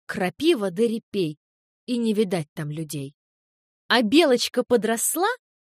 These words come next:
и стала такой красавицей, что и в сказке не сказать. Волосы кудрями рассыпаются, глаза приветливо улыбаются,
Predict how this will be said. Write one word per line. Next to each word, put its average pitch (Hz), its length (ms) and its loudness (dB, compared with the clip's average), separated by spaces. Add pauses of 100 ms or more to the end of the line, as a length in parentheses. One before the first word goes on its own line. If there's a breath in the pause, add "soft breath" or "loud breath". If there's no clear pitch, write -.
и 262 120 -2
стала 320 500 2
такой 285 400 -2
красавицей, 262 960 -2 (220)
что - 340 -4
и 320 100 2
в - 60 -6
сказке 226 580 -2
не 220 120 -4
сказать. 185 680 -6 (280)
Волосы 247 800 2
кудрями 240 560 4
рассыпаются, 226 1120 0 (220)
глаза 226 540 6
приветливо 220 720 2
улыбаются, 214 1000 2